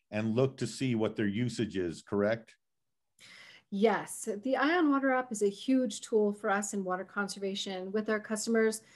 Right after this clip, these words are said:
Speaker 2: Um, it's a free app for all of our city residents, and it's really easy to sign up, but we can help you do that. Um, but what this gives you the ability to do is to see your usage in, um, real time. So it's, if you wanna change any behaviors in your home, if you wanna try to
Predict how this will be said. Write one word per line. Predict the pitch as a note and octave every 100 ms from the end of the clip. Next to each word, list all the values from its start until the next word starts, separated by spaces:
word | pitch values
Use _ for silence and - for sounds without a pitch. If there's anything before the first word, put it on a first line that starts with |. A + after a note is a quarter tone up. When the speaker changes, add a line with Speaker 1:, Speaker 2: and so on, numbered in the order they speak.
| - _
Speaker 2:
Um, | G3+
it's | G#3 G#3
a |
free | G3+ - C#4 C#4+
app | A#3+ A#3+ -
for | G3+
all | G3+ A3+
of | A3
our | A3+
city | - A#3+
residents, | A3 A3 G#3+ A3 A3+ G#3+
and | G3 F#3
it's | F3+ -
really | A#3 A#3
easy | A#3 G#3+
to | A3+
sign | A3+ A#3 B3
up, | D#4+
but | A3+ G#3+
we | A3
can | G#3
help | G3+ A3 G#3
you |
do | G3 G#3
that. | F#3+ E3+ - - _ _ _
Um, | - F#3+ G3
but | B3 -
what | A#3+ C#4
this | C#4+ D4
gives | - D#4 C4+
you | D4+
the | C#4
ability | G#3+ B3 B3+ A#3+
to | G#3+
do | G#3 A3+ A#3
is | G#3+ G#3
to | -
see | G3+ C4
your | C4+ C4
usage | A3 A3+ A#3 A3 G#3
in, | G3 F#3+ F#3+ -
um, | F3 E3+ F3
real | A3+ C4+
time. | C#4+ A#3 G#3+ A3+
So | B3+ A#3 G#3+
it's, | G#3 - _ _ -
if | B3+
you | C#4
wanna | C4+
change | A#3+ - C4+ C4+
any | C#4 C#4
behaviors | C4 C4 C4 C4 C4 C4
in | C4
your | C4 C4
home, | C#4 C#4 C4
if | G#3
you | A3
wanna | G3+ G3
try | - G#3
to | G3+ G3